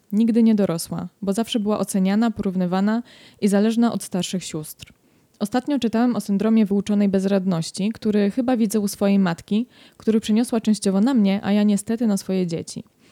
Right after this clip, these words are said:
Więc super, że pracujecie nad sobą i nazywacie te wszystkie rzeczy, bo świadomość tych procesów jest podstawą, aby nie przenosić tego dalej. Więc działajcie, bądźcie czujne i ostrożne.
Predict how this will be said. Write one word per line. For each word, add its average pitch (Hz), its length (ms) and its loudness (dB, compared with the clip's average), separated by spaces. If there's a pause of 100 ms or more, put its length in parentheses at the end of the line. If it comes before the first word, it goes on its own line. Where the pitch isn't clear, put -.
(260)
Więc 220 180 4
super, 269 260 -2
że 226 120 2
pracujecie 208 520 -2
nad 226 200 0
sobą 240 340 0
i 208 180 0
nazywacie 208 460 0
te 180 100 -8
wszystkie 190 360 -6
rzeczy, 208 320 -4 (380)
bo 208 100 0
świadomość 254 480 -2
tych 233 160 -2
procesów 220 520 -4
jest 208 200 -4
podstawą, 220 520 -2
aby 190 200 0
nie 196 100 0
przenosić 190 460 -4
tego 185 220 -2
dalej. 165 380 -6 (440)
Więc 196 180 0
działajcie, 208 540 -2 (380)
bądźcie 226 380 -2
czujne 226 380 2
i 190 100 0
ostrożne. 160 580 -6